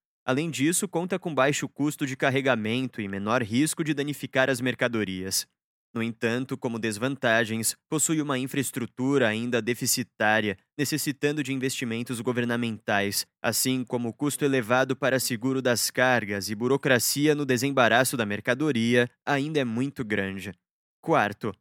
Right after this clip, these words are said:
modal de transporte de cargas dutoviário. Essa modalidade de modal de transporte é caracterizada pelo uso de dutos e tubos subterrâneos,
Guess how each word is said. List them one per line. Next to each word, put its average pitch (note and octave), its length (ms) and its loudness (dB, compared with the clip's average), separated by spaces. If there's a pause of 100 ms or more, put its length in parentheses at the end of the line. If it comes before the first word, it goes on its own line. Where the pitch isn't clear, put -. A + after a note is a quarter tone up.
(160)
modal C#3+ 360 2
de D3 100 -6
transporte A#2 720 -2
de A#2 100 -4
cargas C3+ 540 0
dutoviário. A2 800 -2 (480)
Essa E3 200 -2
modalidade D3+ 600 2
de G#2 120 -6
modal B2 340 2
de B2+ 100 -4
transporte A2+ 800 -2
é G2+ 40 -8
caracterizada C3+ 840 -2
pelo C#3+ 260 -4
uso D3+ 280 0
de C3+ 120 -2
dutos D3+ 540 -2
e D3 80 2
tubos D3 400 -2
subterrâneos, A2 920 -2